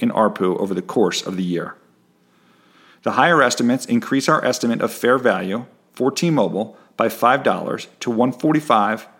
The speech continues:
to one fifty-five, based on nine to nine and a half times our twenty twenty-three ebitda estimate, or four and a half percent to four point eight percent our fully taxed free cash flow yield.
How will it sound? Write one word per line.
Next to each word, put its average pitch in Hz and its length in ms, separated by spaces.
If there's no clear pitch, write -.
to - 100
one 113 180
fifty-five, - 760
based 135 260
on 113 280
nine 127 320
to 139 80
nine 113 180
and 135 100
a 127 40
half 139 180
times 107 400
our - 80
twenty 117 260
twenty-three 120 560
ebitda 120 420
estimate, 95 540
or 135 460
four 147 260
and 151 80
a - 20
half 156 140
percent 120 540
to - 80
four 127 240
point 131 260
eight 120 180
percent 98 440
our 107 100
fully 120 380
taxed 107 440
free 107 200
cash 95 300
flow 92 120
yield. 98 400